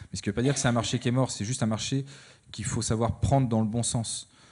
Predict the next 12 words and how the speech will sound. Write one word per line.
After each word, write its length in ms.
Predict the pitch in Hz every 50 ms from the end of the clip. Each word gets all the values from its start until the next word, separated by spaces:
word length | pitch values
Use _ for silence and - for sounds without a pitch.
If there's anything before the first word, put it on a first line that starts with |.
| - _ _
Et, 220 | - 101 98 95 95
euh, 180 | 95 95 95 -
effectivement, 640 | - - 95 - - - 113 123 123 127 131 123 110
la, 340 | 95 98 92 92 92 92 92
la 140 | 92 92 95
logique, 340 | 98 98 110 113 113 - -
la 140 | 107 101
logique 240 | 101 113 120 127 -
économique 400 | 117 - 123 113 113 113 120 117
des 100 | 110 104
gros 180 | 95 95 107 107
groupes 320 | 101 101 113 120 120 -